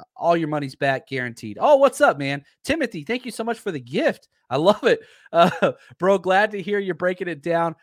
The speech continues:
Our fans need this perspective. Niner game. What's up, Timothy? Appreciate the generosity on the super chat. I love it. And,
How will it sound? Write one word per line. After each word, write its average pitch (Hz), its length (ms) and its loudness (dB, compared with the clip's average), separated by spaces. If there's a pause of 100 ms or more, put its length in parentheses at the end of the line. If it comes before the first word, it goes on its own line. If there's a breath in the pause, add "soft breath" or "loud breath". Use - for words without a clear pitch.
(100)
Our 131 100 -2
fans 156 400 -10
need 165 220 -12
this 185 180 -10
perspective. 127 640 -10
Niner 139 300 -6
game. 117 260 -10
What's 208 180 -10
up, 392 140 -6
Timothy? 160 340 -8
Appreciate 220 500 -8
the 151 80 -18
generosity 175 680 -4
on 185 80 -8
the 131 80 -12
super 180 320 -14
chat. 202 340 -8
I 117 100 -14
love 120 400 -6
it. 294 200 -6 (320 soft breath)
And, 151 560 0